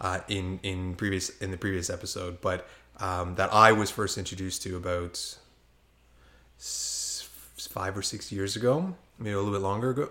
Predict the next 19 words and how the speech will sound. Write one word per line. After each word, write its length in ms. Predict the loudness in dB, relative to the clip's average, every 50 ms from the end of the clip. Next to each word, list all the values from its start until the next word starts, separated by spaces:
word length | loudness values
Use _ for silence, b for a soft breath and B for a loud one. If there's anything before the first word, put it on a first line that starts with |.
| -6 -4
longer, 420 | -2 0 2 2 2 2 0 0 2 2
and 340 | 2 2 2 0 -4 -4 -4
I 100 | -2 -2 -2
subsequently 440 | -2 -4 -6 -6 -6 -6 -6 -4
brought 220 | -4 -2 -2 -2 -2
you 120 | -4 -4
into 200 | -6 -6 -6 -8
it, 80 | -8 -6
B, 240 | -6 -6 -6 -6 b b b b b b -10
called 160 | -6 -4 -2
Sex 200 | -2 -2 -2 -4
at 60 | -4
Dawn 260 | -4 -2 -2 -2 -2 -2
by 420 | -2 -2 0 0 -2 -2 -4 -6 -8 -8
Christopher 260 | -8 -8 -6 -4 -4
Ryan 300 | -2 -2 -2 -2 -2 -2
and 220 | -4 -4 -6 -8
Casilda 360 | -8 -10 -8 -8 -8 -8 -8
Jeffries. 440 | -6 -6 -6 -4 -4 -4 -6 -6 -8